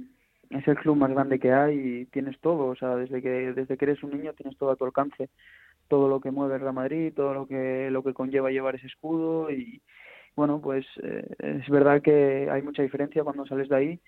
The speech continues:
pero al final tienes que, que ser consciente de que eso es una burbuja, que el, que el fútbol real y,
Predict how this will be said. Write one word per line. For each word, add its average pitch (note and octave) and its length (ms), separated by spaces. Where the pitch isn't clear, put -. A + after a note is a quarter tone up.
pero C3+ 200
al C3+ 100
final C#3 440
tienes D3 240
que, C3+ 400
que C3 440
ser D3+ 120
consciente D3+ 360
de D3 120
que C3 800
eso C#3+ 160
es D3+ 60
una D3+ 100
burbuja, D#3+ 560
que C#3+ 160
el, C3 300
que C#3 80
el C3 100
fútbol D3 540
real C#3 480
y, C3 640